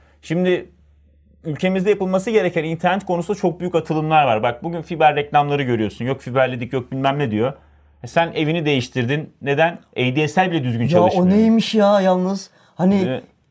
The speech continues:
Speaker 2: adını
Speaker 1: Süper Online'a
Speaker 2: ver,
Speaker 1: geçince
Speaker 2: Süper Online,
Speaker 1: uçtun değil mi?
Speaker 2: yani isim ver-, vermemekle her programda böyle şey yapıyorum da. Dedim bu neymiş ya? Böyle bir şey olamaz. Yani hakikaten reklam gibi olacak ama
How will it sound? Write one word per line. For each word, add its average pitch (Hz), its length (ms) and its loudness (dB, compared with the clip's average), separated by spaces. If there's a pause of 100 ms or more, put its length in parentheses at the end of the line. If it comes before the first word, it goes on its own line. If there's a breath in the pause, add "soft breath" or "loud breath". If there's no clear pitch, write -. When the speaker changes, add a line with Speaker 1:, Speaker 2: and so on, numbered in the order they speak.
(160)
Speaker 2:
adını 180 140 4
Speaker 1:
Süper 170 160 6
Online'a 175 260 4
Speaker 2:
ver, 180 60 2
Speaker 1:
geçince 180 380 0
Speaker 2:
Süper 247 80 6
Online, 247 200 4
Speaker 1:
uçtun 254 220 2
değil 180 100 2
mi? 202 60 4
Speaker 2:
yani 175 220 4
isim 208 240 2
ver-, 254 300 2
vermemekle 233 520 4
her 226 180 4
programda 220 420 2
böyle 214 180 4
şey 220 120 2
yapıyorum 262 320 0
da. 165 180 2 (640 soft breath)
Dedim 190 260 4
bu 208 100 4
neymiş 247 380 0
ya? 208 240 4
Böyle 196 160 0
bir 208 60 -4
şey 214 120 2
olamaz. 208 400 2
Yani 196 300 4 (160 loud breath)
hakikaten 233 360 2
reklam 240 380 2
gibi 233 120 -2
olacak 208 280 2
ama 262 360 2